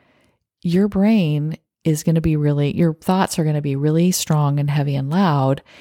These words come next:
and it's gonna be hard for you to switch around and think about something different. So, kinda like that, uh, belief plan episode, which was episode one hundred one, where you create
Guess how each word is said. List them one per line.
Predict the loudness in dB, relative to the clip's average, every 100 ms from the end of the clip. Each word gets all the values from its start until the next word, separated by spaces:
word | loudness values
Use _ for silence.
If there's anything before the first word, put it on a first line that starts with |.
| -6 0
and | 0
it's | 0
gonna | 0 0
be | 0
hard | 0 0 0
for | -2 -2
you | 0 0 0 0
to | -4 -6
switch | -4 -4 -2
around | -2 -2 0 -2 -4
and | -4
think | -6 -6
about | -8 -8
something | -8 -6 -4
different. | -4 -4 -6 -8 _ _ -20 -20 -20 -20 -20 -20 -20 -10
So, | -2 0 0 -4 -14 _ _ _ _ -20 -20 _ _ _ -16
kinda | -2 0 2
like | 2 0
that, | 0 0 -2 -8 -10 -4
uh, | -2 -2
belief | -2 0 2 0 -4
plan | -4 -2 -2 -2
episode, | -4 -4 -6 -4 -4 -4
which | -6 -4
was | -6 -6 -6
episode | -6 -2 -2 -2
one | -2 0
hundred | -2 0 -2 0
one, | 0 0 0 0 -2 _ -20 _ _ _
where | 0 2 0
you | -2 -2 -2 -2
create | -2 0 2 2 0 -2 -8 -16